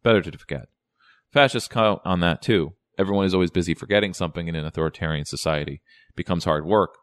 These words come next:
You party to forget, drink to forget, do anything, just not to remember last week, last month's, or last year's horrific abuse. Doesn't that describe so much of American society right now? When anyone complains about short attention spans,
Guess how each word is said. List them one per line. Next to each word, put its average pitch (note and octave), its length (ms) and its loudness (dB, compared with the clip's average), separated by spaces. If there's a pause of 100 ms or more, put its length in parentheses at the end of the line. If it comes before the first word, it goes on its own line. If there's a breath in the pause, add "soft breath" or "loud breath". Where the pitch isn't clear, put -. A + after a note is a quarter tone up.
(1000)
You F2 80 -8
party F#2+ 260 4
to - 120 -10
forget, F2+ 480 0
drink G2+ 220 0
to - 80 -12
forget, D#2 360 -4 (300)
do F2+ 140 4
anything, F#2 420 0 (560)
just G2 300 2
not F#2 200 0
to F2+ 80 -2
remember F2+ 300 0
last E2+ 300 -2
week, D#2+ 280 -2
last D#2 260 0
month's, D2+ 420 -4 (320)
or E2 80 0
last D#2 300 0
year's D#2 420 -4
horrific E2 400 0
abuse. C#2+ 520 -4 (1160)
Doesn't B2 160 -2
that D3 120 0
describe A#2+ 380 -2
so A2+ 120 -4
much F2 360 -4 (580)
of F2+ 160 0
American F2 440 0
society D#2+ 440 -2
right D#2+ 180 -6
now? D#2+ 180 -10 (640)
When G2+ 140 -2
anyone F#2 260 2
complains E2+ 340 0
about E2 240 0
short E2+ 300 -2
attention D#2 380 -4
spans, D#2 500 -4